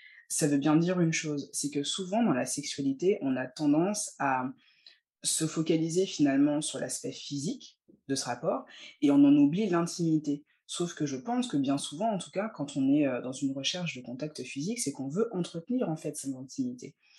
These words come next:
Et cette intimité, en vérité, elle peut être entretenue de plein de manières différentes. Le fait de se prendre un rendez-vous avec soi-même ou de prendre un rendez-vous avec son, sa partenaire et de se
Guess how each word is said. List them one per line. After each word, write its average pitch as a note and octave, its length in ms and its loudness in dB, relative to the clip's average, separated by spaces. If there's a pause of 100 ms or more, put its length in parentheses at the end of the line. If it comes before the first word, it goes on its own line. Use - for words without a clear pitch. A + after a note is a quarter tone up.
(140)
Et D#3 80 0
cette D#3 220 -2
intimité, D3 460 0
en G#3+ 160 2
vérité, C#3 420 0
elle - 160 -4
peut D#3 140 -6
être - 160 -6
entretenue C#3 400 -8
de B2+ 180 -8 (140)
plein F3 160 -2
de E3+ 80 2
manières D3+ 320 2
différentes. D3+ 540 -4 (460)
Le C3 140 -2
fait G3+ 240 -2
de D3 180 -2
se - 200 -4 (220)
prendre D#3 320 2
un C3+ 40 -4
rendez-vous D3+ 580 0
avec C3+ 200 -2
soi-même D#3 360 0
ou C3 60 0
de C3+ 80 -6
prendre D3 280 0
un C3+ 80 -4
rendez-vous C3+ 440 -6
avec B2+ 220 -4
son, E3 340 -4
sa D3 160 -8
partenaire G3 540 -2 (380)
et C#3+ 100 4
de C#3+ 120 0
se - 260 -4